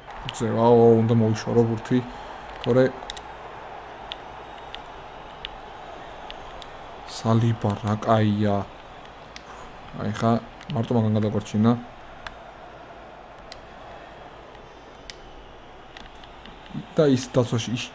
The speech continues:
ისევ ჩავარდნა აქვთ. როდრიგო, ბა, შორეულ კუთხეში.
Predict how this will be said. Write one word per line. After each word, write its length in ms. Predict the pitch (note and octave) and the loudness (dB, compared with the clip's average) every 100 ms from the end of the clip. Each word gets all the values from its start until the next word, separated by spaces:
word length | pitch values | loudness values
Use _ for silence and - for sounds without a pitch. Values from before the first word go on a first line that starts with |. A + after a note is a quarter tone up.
| - - - - | -16 -20 -18 -10
ისევ 320 | C3 - C#3+ | -6 -2 0
ჩავარდნა 480 | - C#3+ E3 B2+ G#2+ | 6 10 10 8 2
აქვთ. 200 | G#2 - - - - - - - - - - - - - - - - - | 0 -6 -16 -20 -20 -20 -20 -20 -20 -20 -20 -20 -20 -18 -18 -18 -20 -2
როდრიგო, 360 | C3 A#2+ A#2 | 0 2 4
ბა, 120 | B2 | 4
შორეულ 280 | A#2 B2+ B2 | 2 4 4
კუთხეში. 360 | A#2 - G#2+ | 4 -4 -6